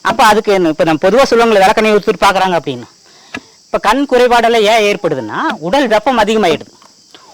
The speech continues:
உடல் வெப்பம் அதிகமாச்சுன்னா கண் திரை, அப்புறம் பார்வை கோளாறு இதெல்லாம் ஏற்படுது. அப்ப விளக்கெண்ணெய் என்ன ஒண்ணுது அடிப்படையில? விளக்கெண்ணெய் வந்து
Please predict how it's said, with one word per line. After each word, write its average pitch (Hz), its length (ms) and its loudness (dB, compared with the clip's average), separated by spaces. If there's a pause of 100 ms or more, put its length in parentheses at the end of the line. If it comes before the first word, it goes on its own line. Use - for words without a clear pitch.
(100)
உடல் 277 240 2
வெப்பம் 247 280 2
அதிகமாச்சுன்னா 180 560 -2 (1160)
கண் 240 220 -2
திரை, 220 320 0 (840)
அப்புறம் 185 460 0
பார்வை 233 320 2
கோளாறு 180 500 0 (100)
இதெல்லாம் 175 240 0
ஏற்படுது. 139 380 -6 (460)
அப்ப 226 300 -2
விளக்கெண்ணெய் 262 340 2
என்ன 247 160 2
ஒண்ணுது 226 220 2
அடிப்படையில? 202 400 0 (1400)
விளக்கெண்ணெய் 226 420 0
வந்து 233 220 0